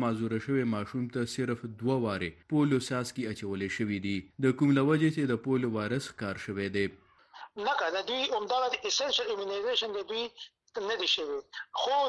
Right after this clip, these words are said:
Speaker 2: دا، اه، یو دوه کیسونه چې شوي، دوی د اسنشل ایمونایزیشن شوي دي. لکه بعضو ته شوي دي او بعضو ته نه دي شوي. خو لا دلته اوورال چې کوم ایمیونټي، آه، انټي باډي ټیټر ورته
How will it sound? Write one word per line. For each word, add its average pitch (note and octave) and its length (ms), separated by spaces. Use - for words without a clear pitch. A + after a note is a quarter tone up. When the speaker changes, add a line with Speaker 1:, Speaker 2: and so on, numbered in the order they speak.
Speaker 2:
دا، G#3+ 100
اه، G#3 960
یو G#3 180
دوه C#4 120
کیسونه C4+ 360
چې A3 160
شوي، C#4 320
دوی A#3+ 160
د G#3+ 220
اسنشل - 260
ایمونایزیشن F#4+ 540
شوي B3 240
دي. - 100
لکه G#3 240
بعضو C4+ 300
ته G#3+ 140
شوي D#4+ 280
دي D#4 80
او - 20
بعضو G#3 240
ته F#3+ 100
نه F#3+ 140
دي C#3+ 80
شوي. C#3+ 240
خو A3+ 140
لا C#4 100
دلته C4+ 220
اوورال A#3+ 640
چې B3+ 160
کوم A#3 100
ایمیونټي، A#3+ 440
آه، G#3+ 440
انټي A3 300
باډي A3 220
ټیټر A#3+ 320
ورته A3 200